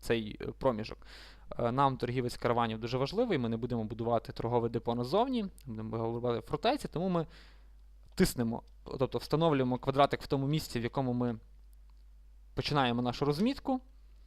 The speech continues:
Е, тиснемо Enter і далі тягнемо курсорчик, тягнемо, тягнемо, тягнемо. Ну, десь до цього місця буде достатньо.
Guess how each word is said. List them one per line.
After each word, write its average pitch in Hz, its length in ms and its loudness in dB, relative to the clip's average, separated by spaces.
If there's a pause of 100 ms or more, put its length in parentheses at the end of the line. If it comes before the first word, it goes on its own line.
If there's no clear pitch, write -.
(840)
Е, 120 300 2
тиснемо 131 440 0
Enter 247 340 6 (380)
і 247 260 -2
далі 160 500 4
тягнемо 127 480 0
курсорчик, - 760 0
тягнемо, 151 420 -2
тягнемо, 117 380 -4
тягнемо. 190 480 2 (760)
Ну, 160 220 -2
десь 131 320 6
до 113 120 -4
цього 123 300 0
місця 127 340 -2
буде 120 180 -4
достатньо. - 580 -4